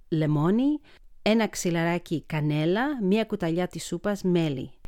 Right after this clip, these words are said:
Για την κρέμα θα χρειαστούμε ένα λίτρο γάλα, έξι κρόκους αυγών, μισό φλιτζάνι ζάχαρη, έξι κουταλιές της σούπας corn flour, ένα κουταλάκι βανίλια και ένα κουταλάκι μαστίχα. Και φιστίκια αιγίνης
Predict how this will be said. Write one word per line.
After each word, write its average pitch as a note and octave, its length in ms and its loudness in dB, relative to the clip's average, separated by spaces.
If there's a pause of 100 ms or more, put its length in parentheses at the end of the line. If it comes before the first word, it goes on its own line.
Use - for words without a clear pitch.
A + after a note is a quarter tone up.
(140)
Για D#3+ 140 -2
την E3 140 -4
κρέμα G3+ 260 0
θα G3+ 80 -10
χρειαστούμε F3+ 720 -2
ένα G3+ 280 0
λίτρο D#3+ 380 -2
γάλα, D#3 460 -4
έξι - 340 -4
κρόκους F3 440 -4
αυγών, D3 480 -6 (280)
μισό D#3+ 400 -2
φλιτζάνι E3 580 -2
ζάχαρη, C#3+ 640 -6 (220)
έξι G3 460 -4
κουταλιές E3 560 -4
της - 180 -12
σούπας - 380 -6 (100)
corn D#3+ 180 0 (140)
flour, C#3+ 380 -6 (280)
ένα G#3 280 -2
κουταλάκι D#3+ 560 -4
βανίλια C#3+ 600 -4 (320)
και E3 100 -4
ένα G3 200 0
κουταλάκι E3+ 760 -6 (100)
μαστίχα. - 640 -8 (200)
Και A3 280 4
φιστίκια - 540 -2
αιγίνης D#3+ 640 0